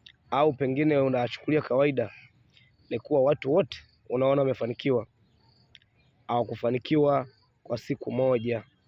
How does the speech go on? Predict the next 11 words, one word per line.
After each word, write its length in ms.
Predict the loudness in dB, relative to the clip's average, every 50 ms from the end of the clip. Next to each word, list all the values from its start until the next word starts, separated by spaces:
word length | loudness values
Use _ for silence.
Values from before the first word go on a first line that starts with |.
| _ _ _ _ _ _ _ _ -20 -20 _ _ _ _ _ _ _ _ _ _ _ -8
na 180 | -4 -2 2
wala 260 | 4 4 4 4 4 2
hawakufanikiwa 680 | 2 0 -2 -4 -6 -6 -4 -4 -4 -2 -2 -2 -2 -2
kwa 80 | -2 -4
kufanya 340 | -8 -4 -2 -2 0 -2
kitu 240 | -2 -6 -8 -14 -12
kimoja. 600 | -10 -8 -4 -2 0 0 0 0 -2 -4 -6 -8 -10 _ _ _ _ _ _ _ _ -20 _ _ -20 -20 -20 -20 -20 -20 _ _ _ _ -4
Wameshafanya 600 | -2 0 0 -2 -2 -2 -2 0 0 2 2 2
vitu 220 | 0 -2 -4 -4
vingi 280 | -4 -2 0 0 -2 -4
sana 360 | -4 -2 0 0 0 0 -2